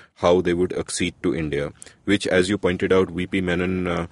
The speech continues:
who was one of the drivers of that, working with Sardar Patel, put together this basic thing that, okay, we'll look after defense and, uh, foreign affairs and communications for you and blah, blah, blah. And Kashmir signed an instrument of accession in October nineteen forty-seven,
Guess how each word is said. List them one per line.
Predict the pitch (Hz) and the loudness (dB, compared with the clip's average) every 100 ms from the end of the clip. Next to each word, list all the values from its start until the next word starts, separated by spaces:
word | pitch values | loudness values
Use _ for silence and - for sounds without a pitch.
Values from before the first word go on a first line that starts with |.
| - _ _ | -14 _ _
who | 101 | 0
was | 92 95 | 2 2
one | 87 85 | 2 0
of | 92 | 0
the | 87 | 0
drivers | 87 85 95 104 95 | 2 4 6 6 4
of | 85 | 2
that, | 90 87 | 2 2
working | 85 - 92 | 0 -2 -4
with | 90 | -4
Sardar | - 78 82 | -4 -4 -4
Patel, | - - 98 165 | -4 -4 -4 -4
put | - - | -8 -6
together | 104 101 98 98 | 0 2 2 2
this | 95 85 | 0 0
basic | 85 - 95 - | -4 -2 -6 -4
thing | 87 90 | -4 -2
that, | 85 82 | -4 -4
okay, | 85 - 82 | -6 -4 -4
we'll | 82 | -4
look | 85 82 - | -4 -4 -2
after | 82 - 82 | -4 -2 -2
defense | 80 - 90 98 - | -2 -2 -4 -2 -4
and, | 78 80 - - _ _ | -6 -8 -14 -20 _ _
uh, | 80 73 | -4 -2
foreign | - 90 90 | 0 2 2
affairs | 90 95 92 | 0 0 2
and | 85 80 | 0 -4
communications | 82 80 80 85 - 95 | -4 -6 -6 -6 -6 -6
for | - 98 | -2 -2
you | 113 147 | 0 -2
and | 151 104 | -2 0
blah, | 85 | 0
blah, | 82 80 | 0 -2
blah. | 80 123 - - - _ - | 0 -2 -4 -18 -20 _ -2
And | 107 120 120 | 0 0 2
Kashmir | 117 - 139 160 | 2 2 2 2
signed | 185 - 104 123 143 | 0 0 2 2 2
an | 143 131 | 0 2
instrument | 101 - 123 127 131 | 0 -2 -2 -2 -2
of | 123 | -2
accession | 85 - 101 98 117 113 117 | -2 0 -2 -2 -2 -4 -4
in | 98 101 110 - | -4 -2 -4 -6
October | 87 - 95 95 101 | -6 0 0 2 0
nineteen | 90 87 95 | -2 -4 -6
forty-seven, | 90 82 85 - 85 82 82 | -4 -4 -4 -4 -2 -2 -4